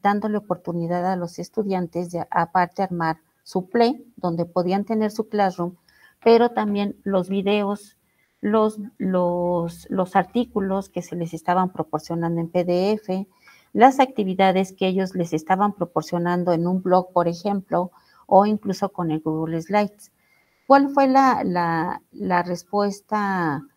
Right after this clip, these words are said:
a esta parte de forma de trabajo? Pues realmente, eh,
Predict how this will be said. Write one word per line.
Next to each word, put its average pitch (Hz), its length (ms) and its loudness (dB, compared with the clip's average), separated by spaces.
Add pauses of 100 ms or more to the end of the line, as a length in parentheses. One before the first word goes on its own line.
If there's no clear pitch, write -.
(260)
a 180 220 2
esta 185 800 2
parte 190 400 4
de 165 160 -6
forma 185 360 -2
de 180 120 -2
trabajo? 165 580 -4 (640)
Pues 254 300 6 (460)
realmente, 247 960 4
eh, 180 760 2